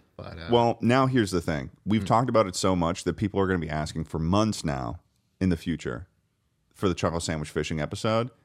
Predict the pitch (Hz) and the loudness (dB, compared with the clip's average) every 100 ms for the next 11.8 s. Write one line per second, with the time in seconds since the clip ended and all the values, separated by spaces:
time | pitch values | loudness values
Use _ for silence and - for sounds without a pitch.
0 | _ 101 101 98 98 110 117 117 110 - | _ -2 0 0 0 2 2 0 -2 0
1 | 104 104 101 95 - 90 101 98 - 113 | 0 0 0 0 0 -2 0 -2 0 0
2 | 98 85 90 85 76 80 82 87 - 85 | 0 0 0 0 0 0 0 0 0 0
3 | 85 82 80 - 76 78 73 73 76 82 | 2 2 -2 -2 -4 -2 -4 -2 -4 -6
4 | 80 85 101 101 101 95 90 76 76 - | -4 -2 -2 0 0 0 0 0 0 -6
5 | _ - - 87 80 90 - 98 101 76 | _ -10 -2 0 2 0 -2 -2 -2 -4
6 | - 98 87 - 107 104 101 92 95 95 | -4 -2 -2 0 2 2 0 0 2 2
7 | 90 82 76 - - _ _ - 104 92 | 2 0 0 -4 -18 _ _ -6 -2 0
8 | 85 85 76 _ _ _ _ _ - 120 | 0 -2 -4 _ _ _ _ _ -4 -4
9 | - - 101 104 95 90 87 78 76 - | -6 -8 -4 2 2 2 2 0 -4 -8
10 | - 113 117 - 110 101 82 - 85 92 | -2 0 0 0 2 4 2 0 -2 0
11 | 90 80 87 95 - 92 80 80 | 0 0 0 0 0 0 0 -2